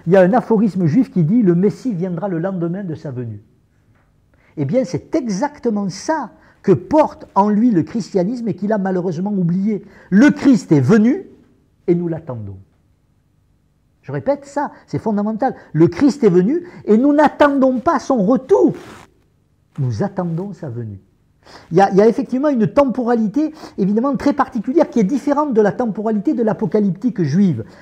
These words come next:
L'apocalyptique juive, elle a une temporalité de la rupture, c'est-à-dire il y a un moment où Dieu intervient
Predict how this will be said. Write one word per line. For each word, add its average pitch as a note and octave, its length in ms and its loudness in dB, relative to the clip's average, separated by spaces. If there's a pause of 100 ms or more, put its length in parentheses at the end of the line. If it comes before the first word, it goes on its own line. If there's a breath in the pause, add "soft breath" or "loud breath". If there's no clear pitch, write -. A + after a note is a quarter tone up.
(120)
L'apocalyptique A3 720 0
juive, D4+ 260 0
elle A#3 60 0
a G#3 60 0
une F#3+ 160 -2
temporalité A#3 760 -2 (220 loud breath)
de F3 100 6
la G3+ 100 6
rupture, F#3 520 2
c'est-à-dire F3+ 480 0
il F#3 60 -2
y D#3+ 40 4
a D3+ 140 0
un C#4+ 120 4
moment A3+ 560 2 (340 soft breath)
où G#3 120 0
Dieu A3 240 6
intervient E3+ 680 2